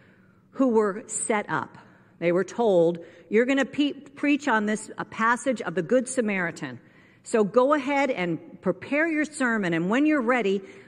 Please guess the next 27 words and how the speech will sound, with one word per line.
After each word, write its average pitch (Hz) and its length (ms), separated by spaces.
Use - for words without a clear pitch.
walk 277 380
across 269 500
the 226 240
area 208 300
and 196 180
go 311 220
over 311 160
to - 160
where 208 160
the 175 100
chapel 208 580
is 156 260
on 170 120
the 180 160
other 240 260
side 185 360
of 160 80
the 156 80
campus." - 760
And 165 100
they 156 100
set 262 300
them 277 160
up 285 220
by 151 460
putting 226 480
people 185 720